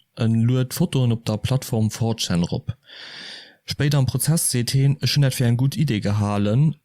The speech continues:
Ähm, he wollt wissen, was Community dafür, davon erhält, ob die Foto wirklich echt sind oder ob,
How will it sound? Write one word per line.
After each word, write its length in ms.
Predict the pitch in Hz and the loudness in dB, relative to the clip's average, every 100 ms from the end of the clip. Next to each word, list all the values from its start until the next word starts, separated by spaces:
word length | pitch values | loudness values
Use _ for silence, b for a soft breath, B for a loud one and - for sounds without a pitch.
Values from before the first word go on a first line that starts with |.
| _ | _
Ähm, 480 | 110 107 104 101 110 _ - - | 0 2 2 2 0 _ -20 -4
he 240 | 127 123 | 0 0
wollt 220 | 120 117 131 | 0 0 0
wissen, 480 | 147 - 127 113 | 0 0 0 2
was 180 | 113 117 | 0 -2
Community 540 | - 120 135 143 - - | 0 2 4 2 0 -2
dafür, 500 | 107 - 123 - 113 | -2 -2 -4 -2 -2
davon 320 | 110 - 113 | -2 0 0
erhält, 360 | 107 113 107 | 2 2 0
ob 120 | - - | -4 -4
die 80 | |
Foto 380 | 113 139 135 107 | -2 -2 -2 0
wirklich 360 | 113 117 107 - | 0 0 -2 0
echt 200 | 143 - | -2 0
sind 160 | 120 | 0
oder 140 | 113 110 | 0 0
ob, 140 | - | 0